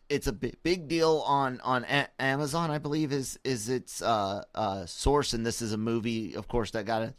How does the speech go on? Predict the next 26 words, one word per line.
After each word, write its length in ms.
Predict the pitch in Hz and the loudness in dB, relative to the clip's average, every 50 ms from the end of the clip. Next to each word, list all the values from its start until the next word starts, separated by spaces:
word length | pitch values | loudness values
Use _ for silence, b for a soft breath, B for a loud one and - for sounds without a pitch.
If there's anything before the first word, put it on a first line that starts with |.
| _ - | _ -14
th-, 120 | 110 - | -14 -8
theatrical 540 | - 127 120 117 113 110 - - - 117 113 | -2 0 2 4 2 2 0 -6 -6 -6 -4
re-, 240 | 117 123 117 107 - - _ | -2 -4 -4 -6 -8 -12 _
release. 680 | 110 117 113 113 120 123 120 113 110 - - - - B B B B B B B B B B B _ | -2 -2 0 2 2 0 0 0 -2 -2 -4 -6 -8 B B B B B B B B B B B _
My 560 | 120 135 139 151 170 196 226 247 247 208 180 110 - | -6 -6 0 2 4 4 4 4 2 -2 -6 -4 -4
bi-, 220 | 156 151 131 - - - | -2 -2 -2 -4 -4 -2
biggest 380 | 139 165 156 156 151 - - - | 0 0 0 0 -2 -4 -6 -6
concern, 840 | - 123 120 - - - 156 151 143 127 113 104 95 98 95 95 - - _ _ | -4 -4 -4 -4 -2 0 0 2 2 0 -2 -2 -4 -6 -8 -10 -14 -20 _ _
though, 640 | 98 90 123 117 113 110 104 104 98 98 98 95 - - - _ _ _ | -6 0 2 2 4 4 2 2 0 0 -2 -6 -10 -14 -20 _ _ _
um, 380 | 120 123 120 117 110 104 104 - - | 8 8 8 8 6 4 0 -2 0
is 240 | 113 127 117 101 101 | 0 0 0 0 2
what 280 | 123 127 123 - - _ - - _ - | 4 4 4 2 0 _ -16 -18 _ -2
Christine 560 | - 127 117 - - - 147 170 175 165 147 | 0 0 0 2 0 0 0 0 0 0 2
brought 260 | 123 110 101 101 95 | 4 4 4 4 4
out, 240 | 92 87 90 - - - | 2 0 -2 -2 -2 -2
and 140 | 120 117 | -2 2
that's, 300 | 120 127 127 123 - - - - | 2 2 2 2 -2 -10 -14 -4
that's 300 | 123 123 131 127 123 - - | 2 4 4 4 4 2 4
advertisement. 800 | - 123 127 131 117 110 110 - 98 92 98 90 80 92 67 - | 6 8 8 8 6 2 -4 -4 -2 -2 -2 -2 -4 -8 -6 2
This 220 | - 147 147 - - | 2 2 2 4 2
is, 380 | 170 156 151 147 139 139 - b b b b b b b b | 2 4 2 0 0 -4 -6 b b b b b b b b
while 640 | - 120 135 139 139 135 135 131 127 120 - - _ _ - | 2 6 8 8 8 8 6 6 4 0 -2 -6 _ _ 0
a 80 | 131 123 | 2 4
lot 280 | 117 120 131 147 156 | 6 8 8 8 8
of, 260 | 151 143 117 95 - _ - | 6 2 0 -6 -12 _ 0
of 400 | 127 120 110 104 107 104 90 | 2 4 4 4 2 2 -2